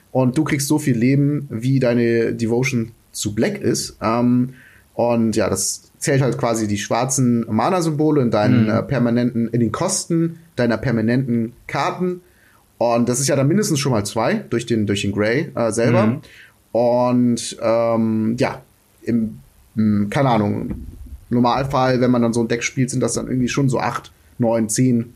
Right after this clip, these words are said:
Speaker 1: Schaden auf einmal.
Speaker 2: Ja.
Speaker 1: Und, ähm, ja, die Karte ist ziemlich, ziemlich, ziemlich gut.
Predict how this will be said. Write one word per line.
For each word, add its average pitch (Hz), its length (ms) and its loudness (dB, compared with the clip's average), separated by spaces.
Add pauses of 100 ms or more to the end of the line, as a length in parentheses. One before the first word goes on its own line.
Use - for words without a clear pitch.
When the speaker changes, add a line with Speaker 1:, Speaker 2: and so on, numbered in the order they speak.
(160)
Speaker 1:
Schaden 185 340 0
auf 123 160 0
einmal. 117 500 -2 (160)
Speaker 2:
Ja. 110 220 -4 (100)
Speaker 1:
Und, 131 600 0
ähm, 123 480 0
ja, 107 140 0
die 117 60 0
Karte 190 260 -2
ist - 300 -4
ziemlich, 240 520 0
ziemlich, 190 380 -2
ziemlich 147 380 -2
gut. 165 340 -4